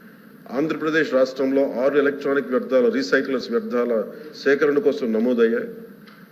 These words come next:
రాష్ట్రంలో ఉత్పత్తి అయ్యే మొత్తం ఎలక్ట్రానిక్ వ్యర్థాలను ఎలక్ట్రానిక్ వ్యర్థాల రీసైక్లర్స్ ద్వారా సేకరణ జరుగుతున్నది. ఎలక్ట్రానిక్ వ్యర్థాల రీసైక్లర్స్ వ్యర్థాలను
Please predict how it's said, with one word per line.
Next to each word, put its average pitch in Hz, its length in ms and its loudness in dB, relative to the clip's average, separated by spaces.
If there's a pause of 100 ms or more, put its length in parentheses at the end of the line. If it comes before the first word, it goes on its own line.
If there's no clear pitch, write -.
(480)
రాష్ట్రంలో 156 500 0
ఉత్పత్తి 151 380 2
అయ్యే 147 140 6
మొత్తం 139 420 2
ఎలక్ట్రానిక్ 143 460 2
వ్యర్థాలను 131 500 2
ఎలక్ట్రానిక్ 127 520 0
వ్యర్థాల 113 560 2 (460)
రీసైక్లర్స్ 147 600 4
ద్వారా 131 360 2 (1700)
సేకరణ 147 340 4
జరుగుతున్నది. 120 520 -2 (1200)
ఎలక్ట్రానిక్ 170 480 2
వ్యర్థాల 151 380 6
రీసైక్లర్స్ 147 640 6
వ్యర్థాలను 131 680 2